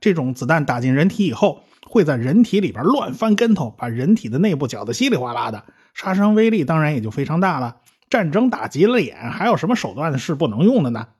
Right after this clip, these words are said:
你不让从气球上扔炸弹，那可没禁止从飞机上往下扔炸弹呐。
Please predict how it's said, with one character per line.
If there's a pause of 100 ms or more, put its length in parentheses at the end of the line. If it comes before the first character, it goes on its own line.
你
不
让
从
气
球
上
扔
炸
弹，
那
可
没
禁
止
从
飞
机
上
往
下
扔
炸
弹
呐。